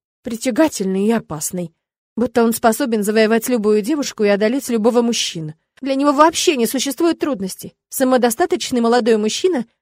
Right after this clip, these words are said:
бесстрашный и хладнокровный. Но мне-то нужен был кто-то попроще. Впрочем, не развеивать же теперь его. Все равно нового создать не успею. Ай, придется довольствоваться тем, что есть.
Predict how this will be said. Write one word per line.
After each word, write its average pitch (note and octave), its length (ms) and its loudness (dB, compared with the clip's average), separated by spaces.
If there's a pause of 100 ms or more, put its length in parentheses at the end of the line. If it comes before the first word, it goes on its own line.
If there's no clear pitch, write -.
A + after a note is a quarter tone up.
(120)
бесстрашный C4 640 0
и C4+ 40 -2
хладнокровный. G#3+ 800 0 (100)
Но D4+ 140 0
мне-то B3 380 0
нужен A3 320 0
был G3+ 140 -2
кто-то - 280 -4
попроще. F3+ 720 -2 (260)
Впрочем, F4+ 640 -2 (460)
не D#4+ 180 0
развеивать E4+ 680 2
же G#3+ 100 -4
теперь A3 340 -2
его. G#3 300 -4 (500)
Все - 200 -8
равно F#4 340 2
нового B3 400 2
создать C4 420 -4
не F3+ 100 -4
успею. F3+ 440 -8 (160)
Ай, C#4+ 320 2 (120)
придется D4+ 420 -2
довольствоваться A#3+ 760 0
тем, C4+ 220 -2
что - 180 -6
есть. - 420 -12